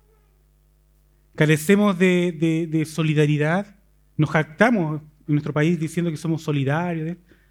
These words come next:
Pero muchas veces salimos de aquí o nos dirigimos a un lugar y no somos capaces de tender la mano a otro. O muchas veces somos... Eh,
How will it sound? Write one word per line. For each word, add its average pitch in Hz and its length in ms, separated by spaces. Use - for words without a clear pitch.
Pero 151 180
muchas 165 260
veces 190 200
salimos 180 360
de 190 60
aquí 190 300
o 190 180
nos 165 160
dirigimos 175 400
a - 20
un 175 160
lugar 175 480
y 165 80
no 160 100
somos 180 260
capaces 190 420
de 175 100
tender 165 260
la 175 140
mano 170 220
a 160 60
otro. 135 240
O 143 80
muchas 175 340
veces 214 280
somos... 190 520
Eh, 135 800